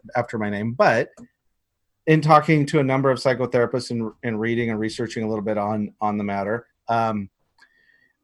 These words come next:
uh, is I think it is a mental illness. I think extremism is a mental illness. I think conspiracy theory is like a medium. It's like, uh, it's the, it's the, um, the, the vessel that carries the extremism.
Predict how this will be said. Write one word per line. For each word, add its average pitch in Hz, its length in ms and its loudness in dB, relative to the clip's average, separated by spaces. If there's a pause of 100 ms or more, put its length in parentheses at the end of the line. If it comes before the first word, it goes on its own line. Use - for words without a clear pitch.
uh, 113 380 0 (320)
is 127 460 0
I 123 120 4
think 139 240 0
it 135 80 4
is 180 160 2
a 170 40 0
mental 117 340 -2
illness. 120 400 -2
I 123 60 0
think 131 220 -2
extremism 143 680 2
is 113 100 -4
a 110 40 -4
mental 110 340 -4
illness. 110 320 -2
I 120 60 2
think 131 200 -2
conspiracy 165 720 0
theory 120 580 -2 (440)
is 120 480 0
like 127 240 0
a - 20 0
medium. 120 680 -2
It's 120 160 -6
like, 117 220 0
uh, 113 300 0 (340)
it's - 260 -8
the, 117 420 0
it's 113 240 -8
the, 110 280 -4 (200)
um, 104 500 -4 (680)
the, 120 240 -4
the 120 100 -4
vessel 139 560 4
that 123 180 -4
carries 135 680 2
the 120 100 -2
extremism. 107 800 -4